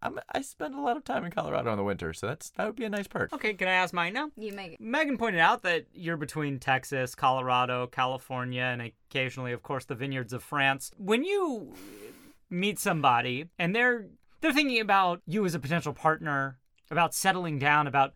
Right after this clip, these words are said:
Speaker 2: putting down roots, do you think it might be what's called a beige flag to them that you, uh, live in three different states with a car in each of those
Speaker 1: All right,
Speaker 2: states?
Speaker 1: settle down.
Speaker 2: Okay, I'm very settled.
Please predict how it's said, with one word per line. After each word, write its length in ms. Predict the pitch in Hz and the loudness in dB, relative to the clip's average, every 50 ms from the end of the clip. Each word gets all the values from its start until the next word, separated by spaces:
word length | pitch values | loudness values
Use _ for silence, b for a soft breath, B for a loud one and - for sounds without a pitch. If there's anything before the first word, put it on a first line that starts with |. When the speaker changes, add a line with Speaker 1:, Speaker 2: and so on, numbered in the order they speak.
| _ _ - | _ _ -12
Speaker 2:
putting 280 | - 226 214 220 185 | -6 -4 -2 0 2
down 260 | 147 165 156 147 147 127 | 4 6 6 6 4 0
roots, 500 | 131 143 139 127 120 - - - - - _ - | 0 0 0 0 -2 -4 -6 -8 -8 -10 _ -4
do 100 | 190 233 | 0 2
you 100 | 294 320 | 2 2
think 220 | - 370 381 294 | 0 -2 -4 -2
it 120 | 294 233 185 | -2 -2 -2
might 300 | 190 196 202 220 208 202 | -2 -2 -2 -2 -4 -6
be 400 | 214 202 190 190 190 196 208 - - | -6 -6 -4 -4 -6 -6 -8 -10 -14
what's 140 | 233 - | -10 -4
called 160 | - 226 202 170 | -2 0 0 0
a 40 | |
beige 380 | 139 120 156 165 202 233 190 - | 2 4 4 4 4 4 0 -2
flag 460 | - - 156 131 123 120 123 127 123 | -4 0 2 4 6 6 4 2 0
to 120 | - 165 143 | -4 -4 -2
them 360 | 135 139 135 135 135 139 135 b b b b b b | 2 2 2 2 2 -2 -6 b b b b b b
that 200 | 147 160 170 165 165 | 2 2 2 2 0
you, 680 | 143 147 170 196 202 208 208 208 208 208 208 - - - _ - | -6 -4 -2 -2 -2 0 -2 -2 -2 -2 -4 -6 -10 -12 _ 0
uh, 440 | 190 180 175 175 170 165 165 170 - - | 4 4 6 8 6 6 6 4 0 -2
live 280 | - 175 185 196 175 185 | -2 0 2 2 2 2
in 140 | 185 165 | 0 -2
three 340 | - - - 175 202 233 240 | -2 -4 -8 -8 -8 -6 -4
different 460 | 214 202 214 208 - 202 180 170 170 | 0 2 2 2 2 -2 -4 -4 -6
states 480 | - - - - 190 175 175 165 - - | -10 -10 -6 -2 -2 -2 -2 -2 -4 -4
with 140 | 247 247 165 | -4 -2 -2
a 60 | 143 | -2
car 560 | - - - - 202 214 208 202 185 170 160 | -6 -6 -4 2 6 8 10 10 10 8 4
in 180 | 165 165 160 165 | 2 0 -4 -4
each 260 | 175 185 160 - 165 | -4 -6 -4 -2 -4
of 140 | 156 123 127 | -4 -2 -2
those 220 | 143 139 131 120 101 | -2 -2 -2 0 0
Speaker 1:
All 80 | 95 | 2
right, 180 | 87 131 120 113 - - | 2 2 2 0 -2 -4
Speaker 2:
states? 120 | - - | -6 -6
Speaker 1:
settle 320 | - - 127 127 135 135 127 | 0 4 6 6 6 6 6
down. 400 | 120 104 95 92 87 85 87 98 | 6 6 6 4 2 0 0 2
Speaker 2:
Okay, 260 | 220 - - 208 208 | 2 2 4 2 2
I'm 220 | - - 233 240 226 | 2 0 -2 -2 -2
very 260 | 214 175 220 247 202 | 0 2 4 4 4
settled. 360 | - - 151 160 151 131 127 | 2 2 0 0 0 -2 -4